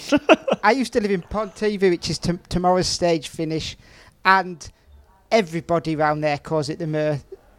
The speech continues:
Speaker 2: the Mur Bretagne. It's, yeah, it might say something different on the maps, but trust me, everyone <laughs> round there calls it that.
Speaker 1: So there we go. We have local knowledge.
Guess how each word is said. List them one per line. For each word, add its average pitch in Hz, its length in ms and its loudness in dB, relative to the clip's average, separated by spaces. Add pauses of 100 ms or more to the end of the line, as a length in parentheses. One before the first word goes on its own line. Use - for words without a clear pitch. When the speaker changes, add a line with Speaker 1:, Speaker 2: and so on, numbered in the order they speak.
Speaker 2:
the 196 80 -6
Mur 196 120 4
Bretagne. 180 540 0
It's, - 400 -6 (1300)
yeah, 214 120 8
it 175 60 2
might 208 200 2
say 196 120 -2
something 170 360 -6
different 175 340 -4
on 160 160 -2
the 151 60 -2
maps, 156 440 -2
but - 200 -10
trust - 340 -4
me, 175 160 -2
everyone 175 460 0
<laughs> 180 80 4
round 190 200 4
there 165 220 2
calls 185 360 2
it 170 140 2
that. 170 360 2
Speaker 1:
So 123 80 0
there 131 100 10
we 123 80 2
go. 101 140 4
We 98 120 2
have 110 120 2
local 131 300 4
knowledge. 113 680 2